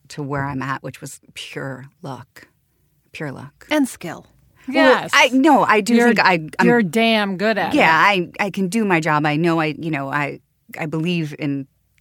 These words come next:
Speaker 1: that I know what I'm doing, but the way the job came to me was such, like, a,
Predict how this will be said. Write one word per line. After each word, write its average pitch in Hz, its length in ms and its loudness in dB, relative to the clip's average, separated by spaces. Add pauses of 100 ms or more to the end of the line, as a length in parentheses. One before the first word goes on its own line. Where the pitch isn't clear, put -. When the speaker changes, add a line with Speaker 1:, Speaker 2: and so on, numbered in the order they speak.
Speaker 1:
that 151 120 -4
I 147 60 0
know 156 260 0
what 135 120 -6
I'm 135 140 -4
doing, 226 520 -4 (360)
but 180 440 -2
the 180 100 0
way 165 400 0
the 226 140 -2
job 247 360 -4
came 269 280 -2
to 285 140 -6
me 277 200 0
was 190 200 -4
such, - 320 -8
like, 156 220 -8
a, 147 240 -6